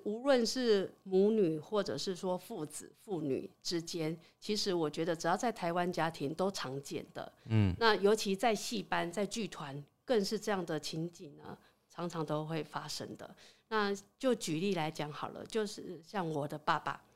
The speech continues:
Speaker 1: 我爸爸就是非常传统的台湾男人。
Speaker 2: 嗯。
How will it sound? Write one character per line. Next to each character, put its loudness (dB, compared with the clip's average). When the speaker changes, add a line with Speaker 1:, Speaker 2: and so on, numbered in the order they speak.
Speaker 1:
我 -4
爸 4
爸 6
就 2
是 -4
非 0
常 0
传 -2
统 -2
的 -4
台 -4
湾 0
男 -4
人。 -10
Speaker 2:
嗯。 4